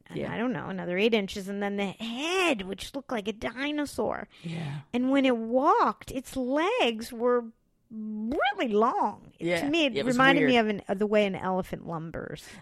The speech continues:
Speaker 1: And I was thinking monster trucks.
Speaker 2: <laughs> It was
Speaker 1: You know,
Speaker 2: very
Speaker 1: the,
Speaker 2: monster
Speaker 1: with those
Speaker 2: truck-esque.
Speaker 1: big wheels, and then they're kinda raised up high.
Speaker 2: Oh, it
Speaker 1: Because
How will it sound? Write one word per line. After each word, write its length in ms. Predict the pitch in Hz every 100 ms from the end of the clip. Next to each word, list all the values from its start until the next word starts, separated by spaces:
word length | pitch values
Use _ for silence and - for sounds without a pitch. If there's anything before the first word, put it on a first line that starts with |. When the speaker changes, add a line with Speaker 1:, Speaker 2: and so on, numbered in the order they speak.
| -
Speaker 1:
And 120 | 170 170
I 100 | 175
was 100 | 160
thinking 360 | 170 160 151 147
monster 460 | 147 147 - 151
trucks. 640 | 139 - 143 139 - - -
Speaker 2:
<laughs> 100 | - - 381 - 381
It 140 | 330 -
was 200 | 330 302 190
Speaker 1:
You 80 | 196
know, 60 |
Speaker 2:
very 260 | 302 294 294
Speaker 1:
the, 60 |
Speaker 2:
monster 400 | 277 277 269 -
Speaker 1:
with 380 | 233 - 254 -
those 100 | 202
Speaker 2:
truck-esque. 320 | 202 196 180
Speaker 1:
big 200 | 202 196
wheels, 300 | 185 190 190
and 80 | 175
then 140 | 175 175
they're 100 | 170
kinda 240 | 160 151
raised 600 | 151 156 170 165 180 160
up 140 | 175 -
high. 380 | 180 160 160 202 320
Speaker 2:
Oh, 460 | 349 285 165 151 -
it 80 | -
Speaker 1:
Because 160 | -